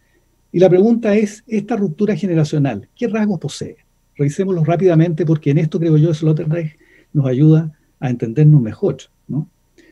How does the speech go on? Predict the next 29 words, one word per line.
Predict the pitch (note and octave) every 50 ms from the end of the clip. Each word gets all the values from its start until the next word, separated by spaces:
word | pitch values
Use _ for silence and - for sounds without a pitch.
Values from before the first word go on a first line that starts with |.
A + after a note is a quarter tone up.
| _ _ _ _ -
En | D#3+ D3
primer | D3+ G3 G3+ B3 B3+
lugar, | B3+ A#3 F#3+ F#3 F#3+ F#3+ - - _ _ _ _ _ _ _ -
eh, | - B2+ B2 A#2+ A#2 - - - _
y | C#3+ C3+
ante | C#3 C#3 D#3+ D3+
todo, | D3+ G3+ F3+ D3 D3 F3+ G#3 G3+ - _ _ _ _ _ _ _ _ _ _ _ _ _ _ _ _ _ -
eh, | - C#3 C3 C3+ C3+
cabría | - D#3 D3+ E3 G3+ G#3+ G3+ F#3 F3 F3 _ _ _ _ _ -
decir | D3+ - - G3+ F#3+ -
que, | - G3 F#3+ G3 G3 G3+ - _ _ _ _ _ _ _ _ _ _ _
eh, | - C#3 C3+ C3+ - - _ _ _ _ _ _ _ _ _ -
la | D#3 D3 D3+
modernidad, | F3+ A3 A#3+ B3 A3+ G#3 E3+ D#3 C#3 C3 C#3 D#3+ E3 - _ _ _ _ _ -
o | - C3
los | A#2 - - -
hijos | F3+ D#3 D3+ G#3 F3
terribles | - D#3 D3+ E3 G3 G3+ F3 C#3+ B2
de | C3
la | A#2+ A#2+ B2
modernidad, | D3 E3+ E3+ E3+ D#3 D#3 D#3+ E3 E3+ E3 D3
viven, | D3 G3+ G#3+ A3 A#3 A#3+ A#3+ A#3+ - - _ _ _ _ _ _
por | - D3+ C#3
decirlo | C#3+ D3 - G3+ F#3+ F#3+
así, | D#3 - G#3+ G#3 -
hipnotizados | - D#3 D3+ D#3+ D#3+ D#3 D#3 D3+ D3+ - - A3+ A3+ A#3 A3+ G#3
por | - F3+ D#3+
el | D#3+ D3+
futuro, | D3+ - D#3 D3 - - D3+ D3+ -